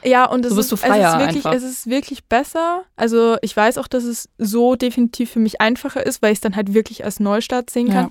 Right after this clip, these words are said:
Speaker 2: klar.
Speaker 1: Weil wenn ich diese Fernbeziehung mitgenommen hätte und es hätte nicht funktioniert, dann wär ich wieder am Boden.
Speaker 2: Eben, das wär
Speaker 1: Wahrscheinlich.
Speaker 2: wieder Kacke.
Speaker 1: Deshalb wär es wirklich dumm gewesen, aber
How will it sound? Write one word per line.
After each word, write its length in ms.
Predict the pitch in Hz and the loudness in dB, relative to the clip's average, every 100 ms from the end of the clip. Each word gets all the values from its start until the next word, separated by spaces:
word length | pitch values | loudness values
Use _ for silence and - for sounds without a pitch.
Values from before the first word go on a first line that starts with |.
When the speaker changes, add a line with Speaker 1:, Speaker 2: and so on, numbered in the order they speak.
| - | -4
Speaker 2:
klar. 200 | - 190 180 - | -2 -2 -2 -4
Speaker 1:
Weil 300 | 214 214 208 | 0 2 2
wenn 120 | 226 - | 0 -2
ich 260 | 240 - | -6 -4
diese 240 | 247 233 233 | -4 -2 -2
Fernbeziehung 640 | - 240 233 - 233 220 | 2 2 2 -2 -2 2
mitgenommen 460 | 240 - 262 233 226 | 2 2 0 2 2
hätte 520 | 226 240 - 254 262 | 0 -4 -2 -2 -2
und 160 | - 214 | -4 -6
es 100 | 208 | -4
hätte 180 | 233 220 | -2 0
nicht 180 | 220 - | 0 0
funktioniert, 440 | 226 - 220 214 | -4 0 0 0
dann 100 | 202 | 0
wär 100 | 196 | 0
ich 80 | 196 | 0
wieder 180 | 190 196 | 0 -2
am 120 | 190 | -2
Boden. 240 | 190 196 233 - - - - - - | -2 -2 -6 -12 -20 -20 -20 -20 -6
Speaker 2:
Eben, 180 | 202 214 | 0 0
das 100 | 190 | 2
wär 100 | 196 | 4
Speaker 1:
Wahrscheinlich. 340 | 196 180 247 | 4 4 0
Speaker 2:
wieder 160 | 196 202 | 0 2
Kacke. 160 | 240 247 | 2 2
Speaker 1:
Deshalb 280 | 269 175 | 0 2
wär 240 | 214 226 233 - - | 2 2 0 -4 -6
es 260 | 233 - | -6 -6
wirklich 360 | 220 233 220 - | -8 -8 -8 -6
dumm 180 | 247 269 | -4 -4
gewesen, 440 | 269 254 262 254 | -2 -2 -2 -6
aber 560 | - 214 226 226 226 226 | -4 -2 2 2 2 0